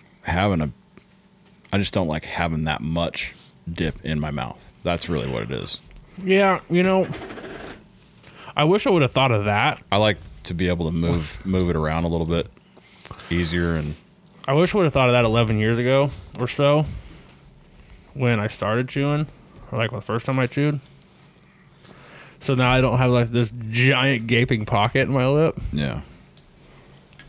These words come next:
Speaker 1: Yeah,
Speaker 2: But,
Speaker 1: I just don't.
Speaker 2: you know.
Speaker 1: I,
Speaker 2: I get a really good laugh when I show people my license photo.
Speaker 1: I just don't like the, uh, the feeling of having a massive amount in my lip.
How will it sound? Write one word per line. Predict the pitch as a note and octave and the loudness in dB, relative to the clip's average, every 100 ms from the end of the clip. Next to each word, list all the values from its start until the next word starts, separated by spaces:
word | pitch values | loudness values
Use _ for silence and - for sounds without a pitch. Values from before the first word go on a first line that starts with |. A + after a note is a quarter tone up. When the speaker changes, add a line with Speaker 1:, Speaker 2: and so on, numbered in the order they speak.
| - - - - - - - - - - | -20 -20 -20 -20 -20 -16 -14 -8 -8 -4
Speaker 1:
Yeah, | |
Speaker 2:
But, | - | 0
Speaker 1:
I | B3+ | 2
just | F#2+ - | 0 -2
don't. | - D#2+ D#2 - - - - - - D#3 | -6 -6 -8 -10 -18 -20 -20 -20 -12 -6
Speaker 2:
you | C3+ | -6
know. | D#2 A#2+ - - - - - - - - - - - - - - | -6 -10 -14 -20 -20 -20 -20 -20 -20 -18 -14 -14 -14 -18 -16 -10
Speaker 1:
I, | F#2+ F2 - - - - - - - - - - | -8 -8 -10 -16 -20 -20 -20 -20 -20 -18 -10 -4
Speaker 2:
I | C3 | 0
get | E3 | 2
a | B2 | 4
really | B2+ B2+ | 4 4
good | B2+ | 2
laugh | G#2 A#2 B2+ | 2 0 0
when | G#2 | -4
I | |
show | G#2 B2+ | -4 -2
people | A#2+ A2+ | -2 -2
my | E2 | -4
license | D#2 G#2 B2+ - | -2 -2 -2 -6
photo. | - A#1 - D2 - - | -8 -8 -6 -8 -8 -4
Speaker 1:
I | F#2 | 2
just | G2 - | 2 2
don't | F2 A1 | 0 2
like | E2 E2 | 2 2
the, | - E2 D2 | 2 4 4
uh, | A#1 - - - - - - - - - | 2 -2 -6 -18 -20 -20 -20 -20 -16 -4
the | E2 | -4
feeling | - - D#2+ D#2+ D2+ | -2 2 2 2 2
of | C#2+ C#2+ D2+ - - - - | 2 0 -4 -12 -16 -18 -4
having | E2 D#2 C#2 | 0 2 0
a | C#2+ D2 - - - - - - - - - - - - | -2 -4 -14 -20 -20 -20 -20 -20 -20 -20 -20 -20 -8 -2
massive | F2 D#2+ D#2 - | 0 2 0 -2
amount | D2 A1+ A1+ G1+ | -2 -2 -2 -4
in | G1+ | -4
my | G1+ | -4
lip. | A#1+ G1+ | -4 -6